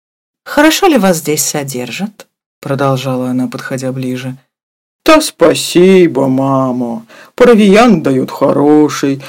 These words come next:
хотя баран здешний совсем не то, что у нас на Запорожье.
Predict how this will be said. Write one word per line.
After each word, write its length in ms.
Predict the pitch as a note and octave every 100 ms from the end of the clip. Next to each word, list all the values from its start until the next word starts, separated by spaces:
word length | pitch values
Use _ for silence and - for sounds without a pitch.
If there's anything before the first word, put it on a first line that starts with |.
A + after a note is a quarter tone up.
| - _
хотя 680 | - A3 - G4+ G4+ G4 F#4
баран 500 | A#3+ D#4+ E4+ D#4 C#4+
здешний 640 | A#3 B3 A#3+ A#3+ A#3 A3+
совсем 460 | A3+ B3 A3+ C#4 C4+
не 80 | C#4
то, 240 | F#4+ F#4
что 200 | - D3
у 40 |
нас 240 | C#3 C3+ -
на 80 | C#3+
Запорожье. 800 | C#3 - C#3 C3 B2+ A2+ -